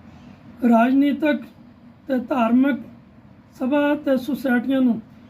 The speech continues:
ਸਮੁੱਚਿਆਂ ਨੂੰ ਇਹ ਬੇਨਤੀ ਕਰਦੇ ਹਾਂ, ਇਹਦੇ ਵਿੱਚ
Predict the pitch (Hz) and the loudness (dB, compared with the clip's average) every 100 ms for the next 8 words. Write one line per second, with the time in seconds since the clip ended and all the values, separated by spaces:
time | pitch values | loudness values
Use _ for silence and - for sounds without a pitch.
0 | - - 285 294 311 294 294 269 240 247 | -10 -2 0 2 2 4 2 0 0 0
1 | 262 247 240 196 220 190 - - - - | -2 -2 -2 -2 -6 -8 -12 -20 -20 -20
2 | - - - - - - - 320 311 330 | -20 -20 -20 -20 -20 -20 -2 2 4 2
3 | 277 269 - 302 285 294 | 2 -2 0 -2 0 -2